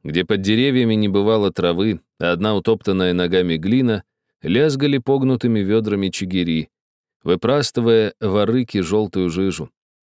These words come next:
Сонные валы с завязанными глазами вращали их с терпением рабов. Туземец остановился около дощатого серого дома, окруженного осокорями, и, попросив предварительно набить трубку, сказал.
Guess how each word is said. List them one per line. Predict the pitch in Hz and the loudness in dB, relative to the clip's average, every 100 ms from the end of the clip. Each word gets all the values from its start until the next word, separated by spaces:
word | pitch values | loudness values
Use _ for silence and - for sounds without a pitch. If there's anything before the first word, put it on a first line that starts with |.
| _ | _
Сонные | - - 113 117 110 104 98 | -10 0 2 2 0 0 2
валы | 92 92 104 110 90 | 2 2 2 0 0
с | |
завязанными | 85 87 101 90 92 90 85 | 0 0 0 0 0 0 -2
глазами | 82 85 78 101 92 85 - - | 0 0 0 -2 -2 -4 -6 -12
вращали | 69 85 - 131 131 110 | -4 -4 -2 0 0 -2
их | - | -4
с | |
терпением | - 80 - 90 95 87 78 | -6 -8 -4 -4 -2 -2 -4
рабов. | 73 69 60 50 - _ _ _ _ _ _ _ _ - | -6 -8 -10 -14 -16 _ _ _ _ _ _ _ _ -4
Туземец | 95 107 151 170 - | 0 2 2 2 0
остановился | 135 - 123 120 147 139 123 | -2 0 0 2 2 0 0
около | 123 117 113 | 0 2 2
дощатого | 104 101 127 131 113 107 | 2 0 -2 0 0 0
серого | - 113 113 104 | 0 0 2 0
дома, | 90 101 98 76 - _ _ | 0 0 0 -2 -8 _ _
окруженного | - - 101 104 135 120 110 | -10 -2 0 2 2 2 2
осокорями, | 101 98 - 127 120 98 78 - _ _ | 0 -2 0 2 2 0 -4 -10 _ _
и, | - | -4
попросив | 85 87 107 - 147 - | -2 0 0 0 -2 -2
предварительно | 87 87 92 101 101 92 90 | -2 0 2 0 0 -2 0
набить | 90 87 87 | -2 -2 -4
трубку, | - 139 - 104 90 _ _ | -2 -4 -2 -4 -4 _ _
сказал. | - 175 - 90 - | -4 -2 0 -2 -4